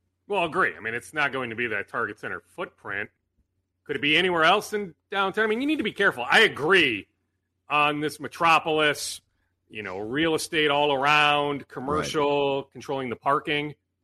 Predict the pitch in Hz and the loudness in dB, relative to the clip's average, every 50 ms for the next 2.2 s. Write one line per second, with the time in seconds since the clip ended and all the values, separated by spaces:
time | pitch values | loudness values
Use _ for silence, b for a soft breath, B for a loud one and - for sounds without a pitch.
0 | _ _ _ - 131 143 185 240 294 285 226 202 202 - _ _ _ - - 226 | _ _ _ -12 -6 -4 -2 -2 0 -2 -2 -4 -4 -8 _ _ _ -2 0 0
1 | 247 247 - 240 226 202 180 165 170 190 226 262 277 277 285 277 269 233 269 269 | 0 0 0 -2 0 0 0 0 0 -2 0 2 4 4 4 2 2 2 2 2
2 | 262 254 - | 2 2 -2